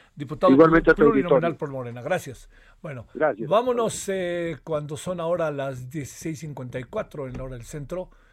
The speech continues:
Speaker 1: Eh, este, vámonos. En, en la noche vamos a tener buenos asuntos, síguese en Heraldo Televisión. Vamos a, a poner por delante hoy, eh, el tema, un tema que se ha puesto muy, muy interesante, que es el tema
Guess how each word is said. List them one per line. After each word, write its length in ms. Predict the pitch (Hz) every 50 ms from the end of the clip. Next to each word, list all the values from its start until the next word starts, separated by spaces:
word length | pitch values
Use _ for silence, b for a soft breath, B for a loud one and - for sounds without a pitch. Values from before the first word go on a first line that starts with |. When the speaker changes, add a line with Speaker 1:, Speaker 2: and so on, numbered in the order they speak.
| _ _ _ _
Speaker 1:
Eh, 800 | - 180 143 135 131 131 127 123 123 120 120 120 123 135 - 403
este, 380 | - 139 117 - - - 139 135
vámonos. 380 | 147 170 175 175 170 151 - -
En, 320 | - 175 170 170 185 - -
en 160 | 240 185 190
la 100 | 202 240
noche 280 | 311 330 247 - - 247
vamos 260 | 285 285 285 190 196
a 100 | 185 -
tener 280 | - 185 196 208 202
buenos 260 | 175 196 196 190 143 143
asuntos, 440 | 139 - - 160 160 - 151 123
síguese 520 | - 160 143 135 - - 143 135 123 120 - b b b b b b b
en 160 | - 139 135 135
Heraldo 320 | 135 151 156 147 151 131
Televisión. 500 | - 139 123 123 123 - - 135 156 170 - - _ _ _ _ _ _
Vamos 560 | - 127 135 156 175 185 185 180 - - -
a, 380 | 143 127 120 120 117 120 - - _ -
a 720 | 135 127 123 120 120 120 120 120 117 117 117 120 120 123 - _
poner 320 | - 135 135 143 156 151
por 220 | - - 147 131 123
delante 500 | 120 120 131 147 143 135 - - 135 127
hoy, 320 | 127 139 147 170 165 - _ _ _ _ _ _ _ _ _ -
eh, 340 | 175 151 139 135 143 - _
el 240 | - 156 156 160 151
tema, 600 | _ - 247 247 254 285 285 262 269 285 311 - - _ _ -
un 160 | 233 254 311 -
tema 380 | - 254 233 277 277 247 185 -
que 100 | 190 170
se 140 | - -
ha 100 | 185 175
puesto 320 | - 214 175 - - - 185
muy, 600 | 170 165 165 165 165 165 165 165 160 151 151 175
muy 400 | 170 147 147 151 156 160 160 190
interesante, 960 | 180 156 - - 139 131 123 - - 165 160 151 131 117 - _ - 117 110 -
que 100 | - 127
es 140 | 117 - 156
el 160 | 143 135 127
tema 380 | - 165 156 147 151 160 151